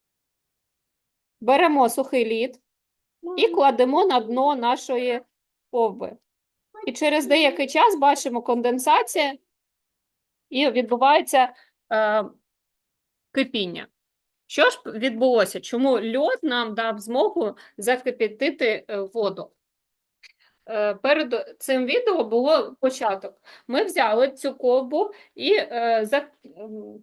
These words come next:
нагріли, довели до кипіння. Потім вимкнули грілку, дали трошки,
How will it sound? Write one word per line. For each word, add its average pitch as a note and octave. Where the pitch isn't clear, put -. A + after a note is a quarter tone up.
нагріли, B3
довели C#4
до B3+
кипіння. G#3
Потім D4+
вимкнули C#4
грілку, E4+
дали C#4
трошки, B3+